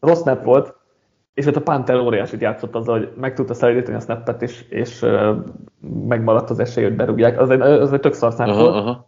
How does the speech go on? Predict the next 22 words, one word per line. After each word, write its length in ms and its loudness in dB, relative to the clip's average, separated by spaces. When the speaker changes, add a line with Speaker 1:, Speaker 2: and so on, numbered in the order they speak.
Speaker 1:
és 100 -14
tök 160 2
jól 80 2
megoldotta, 420 2
és 100 -2
még 160 -2
éppen, 440 -2
éppen 280 -4
sikerült 420 -2
berúgni, 260 2
de 100 4
az, 120 4
Speaker 2:
Aha. 100 0
Speaker 1:
az 120 0
egy 100 -2
nagyon 160 -2
necces 300 -4
dolog 240 0
volt 300 -2
ott 140 -10
a 40 -2
legvégére. 480 -2